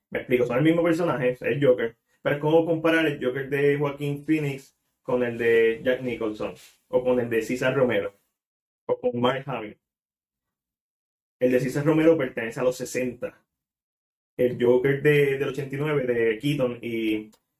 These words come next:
Tim Burton, es un Joker más gangster, más comic booky.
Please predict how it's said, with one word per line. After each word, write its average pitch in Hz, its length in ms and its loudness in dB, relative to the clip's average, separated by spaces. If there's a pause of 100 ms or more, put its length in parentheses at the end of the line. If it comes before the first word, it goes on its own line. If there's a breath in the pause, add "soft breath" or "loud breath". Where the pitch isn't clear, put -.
(240)
Tim 127 180 -4
Burton, 139 460 0
es 120 140 -6
un 127 180 -4
Joker 131 240 0
más 131 320 -2
gangster, 131 720 -4
más 113 240 -12
comic 139 440 -2
booky. 113 540 -2